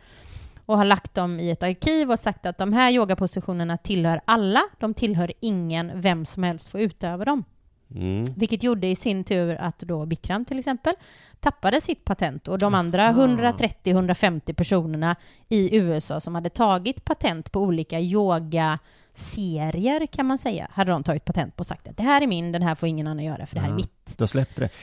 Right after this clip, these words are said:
Speaker 2: Men det här är
Speaker 1: Då
Speaker 2: intressant.
Speaker 1: släppte
Speaker 2: Vi ska,
Speaker 1: det.
Speaker 2: jag tänker mig att vi ska ha ett helt avsnitt bara om Bikram, för han verkar vara så himla spännande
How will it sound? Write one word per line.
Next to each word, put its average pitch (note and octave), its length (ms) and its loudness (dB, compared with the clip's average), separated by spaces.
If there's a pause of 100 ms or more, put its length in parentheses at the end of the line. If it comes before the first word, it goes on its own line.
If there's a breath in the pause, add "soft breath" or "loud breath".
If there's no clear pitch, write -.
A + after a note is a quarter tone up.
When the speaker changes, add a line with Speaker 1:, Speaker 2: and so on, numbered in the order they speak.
(140 loud breath)
Speaker 2:
Men A#2+ 80 0
det B2+ 60 6
här C3 60 8
är - 20 6
Speaker 1:
Då - 20 4
Speaker 2:
intressant. D#3 220 6
Speaker 1:
släppte C#3 80 2
Speaker 2:
Vi C3+ 60 4
ska, C#3+ 100 0
Speaker 1:
det. C3 40 0
Speaker 2:
jag C3 100 2
tänker C#3 300 0
mig A#2 60 2
att - 100 -4
vi B2 60 0
ska A#2 120 -2
ha A2+ 40 4
ett G#2 80 2
helt G#2+ 140 2
avsnitt G2 400 -6
bara G#2+ 120 -2
om G2 80 -4
Bikram, E2+ 340 -4
för F2+ 60 -10
han F#2+ 80 -4
verkar G#2 220 -2
vara G#2+ 40 -2
så G#2+ 100 -4
himla F#2+ 380 -2
spännande G#2+ 600 4